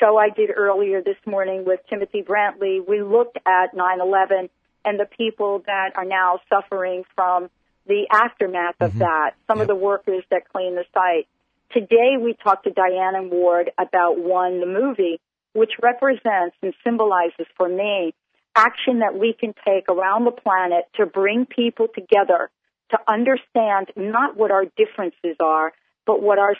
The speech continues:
Speaker 1: similarities are. And if we put our hearts together, our minds together,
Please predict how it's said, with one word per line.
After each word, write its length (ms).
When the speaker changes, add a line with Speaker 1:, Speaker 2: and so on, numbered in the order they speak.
Speaker 1:
similarities 720
are. 420
And 160
if 200
we 160
put 120
our 140
hearts 360
together, 480
our 100
minds 400
together, 480